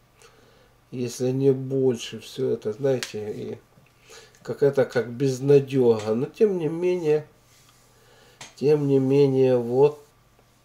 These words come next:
тем всем занимался, с, с тяжестями этими. Потихоньку всё болело, но я занимался, занимался. И вот смотрите, вот двадцать килограмм, двадцать килограммчиков я вот поднимаю.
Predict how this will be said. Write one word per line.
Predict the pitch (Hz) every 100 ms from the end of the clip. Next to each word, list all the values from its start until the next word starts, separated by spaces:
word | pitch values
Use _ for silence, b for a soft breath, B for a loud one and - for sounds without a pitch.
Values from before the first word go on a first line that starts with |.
| -
тем | 151 156 147
всем | - - 143 147 151 139 - _ _ _
занимался, | 151 131 139 135 139 131 143 151 139 151 139 139 - b b b b
с, | - - - -
с |
тяжестями | - 156 135 131 - 131 135
этими. | 135 135 131 131 120 123 123 _ b b b -
Потихоньку | 123 139 - 139 131 - 120
всё | - 147
болело, | 135 131 131 139 139 131 127
но | 123 127
я | 127 127 131
занимался, | 120 123 123 120 123 123 117 110
занимался. | 107 113 120 120 123 117 117 117 - _ _ b b b b b b
И | -
вот | 156 180 180
смотрите, | 156 156 190 - 139
вот | 139
двадцать | 139 214 240 -
килограмм, | - 135 135 135 123 117 110
двадцать | 123 170 - -
килограммчиков | 143 160 208 208 185 - 127
я | 131 156 196
вот | 139 -
поднимаю. | 120 123 127 143 180 180 156